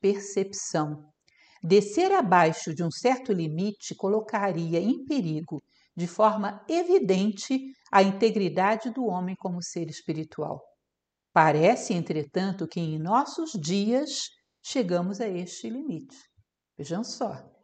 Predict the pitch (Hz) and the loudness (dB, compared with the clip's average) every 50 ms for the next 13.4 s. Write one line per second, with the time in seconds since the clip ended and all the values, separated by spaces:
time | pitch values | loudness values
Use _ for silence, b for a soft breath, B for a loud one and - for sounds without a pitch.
0 | _ - 160 160 160 160 180 170 - - - 214 190 208 214 - 247 269 294 302 | _ -2 -2 0 0 0 -2 -6 -6 -8 -6 -4 -4 -4 -4 -6 -6 -6 -4 -4
1 | 285 269 208 156 151 170 175 202 233 233 233 233 208 196 208 226 226 190 175 170 | -4 -4 -4 -4 -2 -2 0 0 0 0 -2 -2 -2 -2 0 0 -2 -2 -4 -4
2 | 170 - 196 190 202 202 240 247 262 294 269 220 190 196 196 196 - 233 208 240 | -4 -4 -4 -2 -2 -2 -2 -2 -2 0 0 0 0 0 -2 -4 -4 -6 -6 -6
3 | - - 226 208 214 - 214 214 - 233 226 226 - - 175 - - 139 b b | -6 -6 -8 -8 -6 -6 -6 -4 -2 -2 -2 -4 -6 -10 -10 -10 -10 -12 b b
4 | b b b - 262 262 269 254 247 277 330 359 - - - 302 - 180 160 165 | b b b 2 6 8 8 8 8 8 6 6 4 0 -4 -6 -6 -6 -4 -2
5 | 175 170 170 190 190 - - 202 208 220 202 226 240 - - 262 247 233 226 262 | 0 0 2 0 0 0 0 0 0 2 0 0 -2 -2 -4 -6 -4 -4 -4 -4
6 | 339 381 403 392 370 349 294 220 190 185 185 - 190 175 - - 165 - - - | -2 -2 -2 -2 0 2 2 2 2 2 0 0 -2 -2 -2 -2 -4 -4 -6 -10
7 | - 160 151 151 - b b b b b b - 180 160 190 240 285 294 - 277 | -10 -10 -10 -10 -12 b b b b b b -4 2 6 6 6 6 4 2 -2
8 | 233 254 247 254 - 208 170 160 165 160 156 143 135 220 285 277 311 269 - - | -2 -2 -2 0 2 2 4 4 2 0 -2 -2 -4 -4 -2 -2 -4 -4 -4 -4
9 | - 233 220 214 214 - - 180 160 160 160 175 185 180 - - - 247 226 196 | -4 -2 -2 -4 -4 -4 -2 -2 0 0 0 -2 -4 -6 -6 -2 0 0 0 0
10 | 190 - 180 175 170 196 196 - 170 156 160 196 233 233 226 202 202 190 180 175 | 0 -2 -2 -2 -2 -2 -4 -4 -4 0 2 2 2 2 2 -2 -2 -2 -2 -2
11 | 170 170 - - 185 170 160 147 - 214 240 233 - - - - b b b b | -2 -4 -2 -2 -2 -2 -2 -4 -4 -6 -6 -6 -8 -12 -18 -20 b b b b
12 | b b - 208 196 - - 320 311 269 254 339 381 381 - 330 285 - 220 180 | b b -2 -2 0 0 0 0 0 0 0 0 -2 -4 -4 -6 -4 -2 -4 -4
13 | - - 131 - - - - | -4 -6 -10 -12 -12 -16 -18